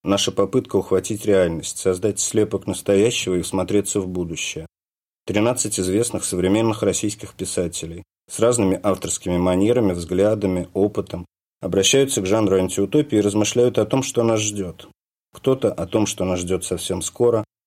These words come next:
кто-то в более отдалённом будущем. Но длина временной дистанции здесь не главное. Главное, что тринадцать рассказов этого сборника — это тринадцать отдельных миров, альтернативных реальностей,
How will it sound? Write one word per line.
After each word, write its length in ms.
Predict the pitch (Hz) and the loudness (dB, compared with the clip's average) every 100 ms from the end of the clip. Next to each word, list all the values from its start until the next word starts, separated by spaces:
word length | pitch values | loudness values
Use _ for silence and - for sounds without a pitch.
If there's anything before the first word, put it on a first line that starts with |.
| _ | _
кто-то 320 | - 139 135 | -2 0 0
в 80 | 90 | -2
более 260 | 90 90 87 | 0 2 2
отдалённом 600 | 85 90 95 127 120 107 | 0 2 2 2 0 2
будущем. 500 | 101 92 - - 92 - _ - | 0 0 -4 -8 -12 -16 _ -4
Но 100 | 104 | 0
длина 260 | 117 123 135 | 4 4 4
временной 420 | 131 127 127 127 | 4 4 4 2
дистанции 640 | 113 - 143 143 - 101 | 0 0 2 0 0 0
здесь 280 | 98 107 - | 0 -2 0
не 100 | 117 | -2
главное. 540 | 107 113 101 80 65 - _ _ _ - | 2 2 2 -2 -10 -14 _ _ _ -8
Главное, 440 | 92 113 143 110 | 2 2 4 2
что 180 | 87 - | 0 -4
тринадцать 500 | - 98 101 98 - | -2 2 2 0 -2
рассказов 540 | 98 95 - 95 95 101 | -2 0 0 0 0 -4
этого 240 | 95 95 | 0 0
сборника — 640 | 92 101 123 117 87 87 87 _ - | 0 0 2 0 -2 -10 -12 _ -12
это 200 | 90 95 | -4 0
тринадцать 540 | 92 101 120 120 110 | 2 2 2 0 0
отдельных 480 | 92 87 98 101 - | 0 2 2 2 0
миров, 400 | 101 92 85 - | 2 2 0 -4
альтернативных 800 | 87 87 92 92 95 107 104 98 | -6 -2 0 0 0 0 0 0
реальностей, 680 | 101 95 85 80 - - 113 | 0 2 0 -4 -10 -14 -16